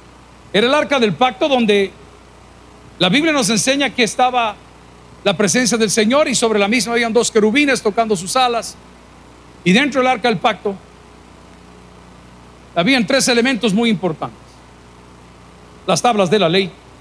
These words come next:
la vara de Aarón y un poco de maná.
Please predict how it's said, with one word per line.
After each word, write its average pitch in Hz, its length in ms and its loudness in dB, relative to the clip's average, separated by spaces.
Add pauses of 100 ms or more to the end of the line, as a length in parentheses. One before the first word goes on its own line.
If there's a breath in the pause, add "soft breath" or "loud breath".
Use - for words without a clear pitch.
(1500)
la 160 100 0
vara 202 280 2
de 196 80 2
Aarón 170 280 0 (1600)
y 202 80 4
un 202 80 4
poco 202 260 0
de 170 100 0
maná. 147 300 -2